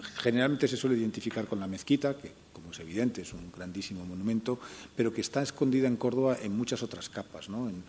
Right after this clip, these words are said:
en, en, en iglesias, que, en, en mezquitas que han sido después transformadas en iglesias, en peque-, en excavaciones arqueológicas que están sacando de unos, um, arrabales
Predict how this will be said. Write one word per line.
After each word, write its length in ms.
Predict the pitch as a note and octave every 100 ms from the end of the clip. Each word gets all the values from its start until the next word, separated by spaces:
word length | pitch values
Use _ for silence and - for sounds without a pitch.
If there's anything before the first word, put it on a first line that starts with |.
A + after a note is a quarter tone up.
| - - -
en, 260 | F2 E2+ F2
en, 320 | G2+ F#2 F2+ -
en 120 | G2
iglesias, 540 | F2+ G#2 A2+ A2+ A2
que, 420 | - G2+ F2+ F2+ E2+
en, 220 | G2 F2+
en 160 | F2+ F#2+
mezquitas 460 | F#2 - A2 A2+ -
que 100 | G2
han 40 |
sido 200 | A2 G2
después 280 | F#2+ A2 -
transformadas 560 | F#2 - F2+ F#2+ F2+
en 80 | F2
iglesias, 600 | F2 G#2 B2+ C3+ C3 B2+ - - - -
en 360 | G2+ G2+ G2 -
peque-, 380 | - - B2+ A#2+
en 120 | G#2
excavaciones 640 | G2 - F#2+ F#2 B2 A#2+ A2
arqueológicas 640 | F#2+ G2 A2 A#2 A2+ G#2
que 80 | -
están 220 | - G2+
sacando 380 | A2+ G#2+ G#2 G2
de 140 | F#2+ F2+ A2
unos, 340 | G#2+ G#2 - - -
um, 220 | G2 G2 G2
arrabales 600 | G2+ F#2 G2 A2 G2